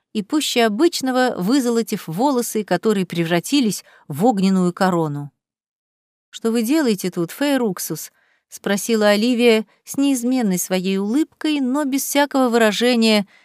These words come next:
в безразличном голосе, так что у Арно сжалось сердце. «Действительно, что делать, не имея плана?» подчиняясь одному только душевному импульсу, внезапному порыву. Пытаться оградить женщину от огненного чудища?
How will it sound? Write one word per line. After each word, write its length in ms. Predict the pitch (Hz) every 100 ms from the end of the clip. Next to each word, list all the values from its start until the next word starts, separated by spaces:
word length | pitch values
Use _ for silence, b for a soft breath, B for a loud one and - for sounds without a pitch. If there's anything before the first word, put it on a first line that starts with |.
| b 185
в 20 |
безразличном 1000 | 180 214 202 202 185 220 - 202 202 185
голосе, 480 | 202 180 170 -
так 220 | 170 180 -
что 260 | - 165 -
у 100 | 165
Арно 420 | 165 165 185 220
сжалось 460 | 156 170 175 160
сердце. 640 | - - 151 147 - - 170 _ _ _ _ _ _ _ _
«Действительно, 680 | 175 180 - 175 - 160 156 - _ _ _ _
что 280 | - 294 262
делать, 360 | 214 185 160
не 220 | 180 202
имея 260 | 202 185 160
плана?» 480 | - 220 294 202 147 _ _ -
подчиняясь 580 | 185 - 208 233 233 220
одному 340 | 190 214 240
только 280 | 247 220 247
душевному 640 | 214 240 285 254 254 254
импульсу, 540 | 233 285 220 165 - 156
внезапному 640 | 165 233 247 233 208 208
порыву. 520 | 196 262 240 165 139 - _ _ _ _
Пытаться 440 | 180 226 240 247
оградить 420 | 226 214 202 233
женщину 500 | 165 208 294 - 208
от 140 | 196 190
огненного 420 | 262 226 214 190
чудища? 560 | - 320 254 - -